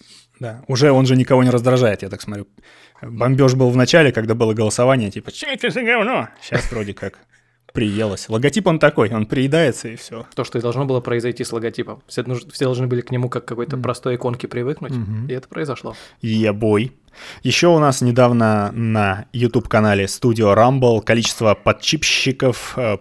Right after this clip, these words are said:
Speaker 1: подкатило к шестидесяти К.
Speaker 2: Not bad.
Speaker 1: Not bad, ну, при том, что мы туда заливаем прям очень
Speaker 2: Вот.
Speaker 1: редко. Просто на Ютубе очень многое удаляется, и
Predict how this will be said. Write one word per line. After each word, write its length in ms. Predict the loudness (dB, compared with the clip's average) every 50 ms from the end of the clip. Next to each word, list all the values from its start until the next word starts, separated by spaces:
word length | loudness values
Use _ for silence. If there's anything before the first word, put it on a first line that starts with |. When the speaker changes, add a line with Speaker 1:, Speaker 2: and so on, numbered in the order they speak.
| _ _
Speaker 1:
подкатило 580 | -2 -2 -2 2 0 0 0 2 0 0 0 0
к 60 | -2
шестидесяти 800 | -2 -2 -2 -2 -4 -4 -6 -6 -6 -4 -4 -6 -6 -4 -6 -6
К. 380 | -6 0 0 2 2 2 -2 -6 _ _ _
Speaker 2:
Not 260 | -8 -8 -8 -8 -6
bad. 240 | -8 -8 -8 -8 -12 -16 _ _ _ _ _ _ _ _ _ _ _ -2
Speaker 1:
Not 200 | 0 0 0 0
bad, 300 | -2 -2 -2 -2 -4 -6
ну, 180 | -6 -8 -6 -6
при 140 | -8 -8
том, 160 | -6 -6 -8 -8
что 140 | -8 -8
мы 100 | -8 -8
туда 180 | -6 -6 -6 -6
заливаем 380 | -4 -4 -2 -2 0 -2 -2 -4
прям 240 | -6 -8 -6 -6
очень 220 | -6 -4 -2 -2 -2
Speaker 2:
Вот. 100 | -2 -2
Speaker 1:
редко. 300 | -4 -6 -6 -12 -16 -16 -18 _ _ -6 -4 -4 -4 -6 -10 -20 _ _
Просто 320 | -2 -2 -2 0 0 0
на 120 | 2 4 2
Ютубе 260 | 4 2 2 0 2
очень 320 | 2 2 0 0 0 -2 -2
многое 600 | 0 2 2 2 4 4 4 4 2 2 -2 -8 _ _ _ _ -6
удаляется, 600 | 0 4 6 6 8 8 6 6 4 0 -4 -4
и 200 | -4 -4 -6